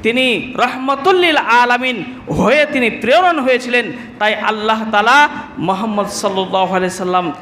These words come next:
তিনি কিভাবে চলছেন, কিভাবে চলাফেরা করছেন, সম্পূর্ণভাবে যিনি গাইড করতেন, যিনি পথ নির্দেশ যিনি দেখিয়ে দিতেন,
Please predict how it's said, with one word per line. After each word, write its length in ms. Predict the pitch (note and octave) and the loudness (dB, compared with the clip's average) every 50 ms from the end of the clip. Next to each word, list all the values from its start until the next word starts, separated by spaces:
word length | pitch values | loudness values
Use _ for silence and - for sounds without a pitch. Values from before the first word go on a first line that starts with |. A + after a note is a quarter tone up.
| - - - - | -16 -18 -6 -2
তিনি 180 | F#3 F3+ F3+ | 0 0 0
কিভাবে 560 | E3+ - - A3+ B3+ C#4 A#3 G#3+ A3 A3 A3 G#3+ | 0 -2 -2 -2 0 0 2 2 2 2 2 2
চলছেন, 560 | A3 G3+ G3+ G3 G3 G3+ - A3 G#3+ G3 D3 - - - - - - | 2 2 2 2 2 0 0 0 0 -2 -4 -8 -12 -16 -18 -8 -2
কিভাবে 420 | A#3+ C4+ C4+ A3+ A#3 A#3+ A#3+ A#3 | 0 0 2 2 2 2 0 0
চলাফেরা 440 | A3+ A3+ A3 G#3+ G#3+ G#3+ G#3+ G#3+ G#3+ | 0 0 0 0 0 0 0 0 0
করছেন, 440 | G#3+ A3 A3 G#3+ - B3 A#3+ G#3+ - - - - - - | 0 0 -2 0 0 -2 -2 -2 -2 -6 -10 -14 -12 -8
সম্পূর্ণভাবে 1080 | - - B3 C#4 D4+ C#4+ A#3+ - - G4+ G#4+ G4 F#4+ F4+ D4+ A#3 C4 C4+ C4 B3 G#3+ F3 - - - - - - - - | -4 0 2 2 2 0 -2 0 2 2 2 4 2 2 2 2 2 2 2 2 0 0 -4 -8 -12 -12 -14 -14 -14 -6
যিনি 280 | - E3+ A3+ A#3 A#3 G#3+ | -2 0 2 2 2 0
গাইড 380 | A3+ F3 F3 G3 B3 E4 F4 - - | 0 0 2 2 2 2 0 0 0
করতেন, 500 | D4+ C#4 C#4+ - - C4+ B3+ A#3+ F#3 - B3+ B3+ B3+ - - | 0 0 0 -2 -2 0 0 0 -2 -6 -10 -10 -12 -12 -8
যিনি 240 | C#3 E3+ B3+ C4+ C4 - - | -4 -2 0 0 0 -2 0
পথ 220 | B3 B3+ C4+ C#4 C4 - | 2 2 4 2 2 0
নির্দেশ 540 | G3+ A3+ B3+ C#4 C4 A3 G#3 D4+ E4 D#4 D#4+ | 0 0 2 2 0 0 0 0 0 0 0
যিনি 200 | A3 C4+ C#4 C4+ | 0 0 2 2
দেখিয়ে 460 | A#3 F#3 A#3+ B3 A#3 A#3+ - F#4 G4+ - | 0 0 -2 -2 -2 -2 -2 -2 -2 0
দিতেন, 460 | - D4+ - - - C#4 C4+ A3+ | 0 -2 -4 0 0 0 0 0